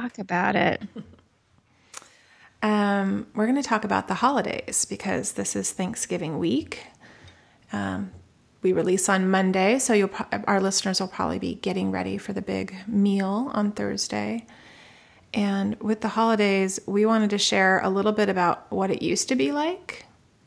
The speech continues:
Speaker 2: and what it's like now. So we'll be doing a little back and forth, um, with our sharing today, and just to kinda see, you know, share our experience, because I've learned a lot from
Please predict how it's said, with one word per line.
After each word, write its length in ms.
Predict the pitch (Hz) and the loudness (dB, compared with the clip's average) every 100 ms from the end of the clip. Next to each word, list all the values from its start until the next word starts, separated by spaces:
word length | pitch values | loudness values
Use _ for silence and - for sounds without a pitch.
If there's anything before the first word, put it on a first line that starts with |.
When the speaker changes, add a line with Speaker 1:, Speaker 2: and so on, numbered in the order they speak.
| - | -12
Speaker 2:
and 380 | - 196 196 196 | -6 -4 -2 -4
what 100 | 180 | -4
it's 220 | - - | -6 -8
like 220 | - - | -10 -8
now. 320 | 180 - 214 - _ _ _ _ _ _ - - | -8 -8 -10 -18 _ _ _ _ _ _ -12 -10
So 220 | - 220 | -8 -6
we'll 100 | 226 220 | -6 -8
be 100 | 233 | -6
doing 200 | 214 196 | -4 -4
a 60 | 190 | -4
little 140 | 190 | -4
back 300 | - - - | -2 -2 -4
and 140 | 190 | -8
forth, 540 | - - - 202 - - - | -6 -4 -4 -6 -14 -16 -8
um, 400 | 196 196 202 208 - - - - - - - _ _ _ _ _ _ _ - | -6 -4 -6 -8 -10 -20 -20 -20 -20 -20 -20 _ _ _ _ _ _ _ 0
with 100 | 202 | 2
our 140 | 185 | 2
sharing 440 | - - - - 214 | 2 0 -2 -2 -4
today, 540 | - - - 220 - - - _ | -6 -6 -6 -8 -12 -20 -20 _
and 120 | 214 208 | -4 -2
just 180 | 202 | -2
to 60 | - | -6
kinda 320 | - 202 202 | -4 -4 -2
see, 400 | - 202 196 202 - - _ _ _ _ - | -4 -4 -6 -6 -12 -20 _ _ _ _ -4
you 120 | 220 | -2
know, 180 | 190 196 | 0 -2
share 280 | - 233 220 | -2 2 4
our 100 | 220 | 4
experience, 640 | 214 - 185 233 190 - | 0 -4 -2 -2 -4 -6
because 400 | - 185 196 185 | -6 -2 -2 -2
I've 180 | - 196 | -6 -4
learned 320 | 185 202 233 | 0 2 2
a 40 | 180 | 2
lot 340 | 196 98 - | 4 2 0
from 300 | - 175 185 | -8 -8 -8